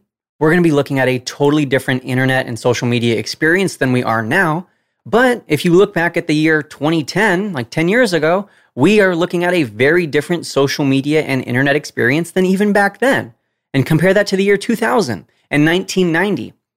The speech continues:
That's just how technology works. That's how social media and the internet progresses. So I recommend that you continue to stay plugged in and subscribe to podcasts like this one,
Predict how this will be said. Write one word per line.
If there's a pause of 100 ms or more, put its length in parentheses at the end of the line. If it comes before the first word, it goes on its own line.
(140)
That's
just
how
technology
works.
That's
how
social
media
and
the
internet
progresses. (160)
So
I
recommend
that
you
continue
to
stay (300)
plugged
in
and
subscribe
to
podcasts
like
this
one,